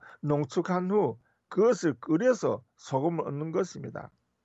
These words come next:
바닷물을 금방 가지다가 가마에서 다리자면 오랫동안 불을 지펴야 하기 때문에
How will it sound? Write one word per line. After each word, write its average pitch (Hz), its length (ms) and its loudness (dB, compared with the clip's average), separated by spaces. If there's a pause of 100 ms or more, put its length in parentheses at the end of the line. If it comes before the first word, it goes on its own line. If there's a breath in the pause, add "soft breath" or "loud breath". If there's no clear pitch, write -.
(1200)
바닷물을 196 500 0
금방 147 400 -2
가지다가 175 680 -4
가마에서 143 600 -4
다리자면 113 800 -8
오랫동안 185 600 -4
불을 220 300 -8
지펴야 135 480 -4
하기 117 160 -6
때문에 120 760 -4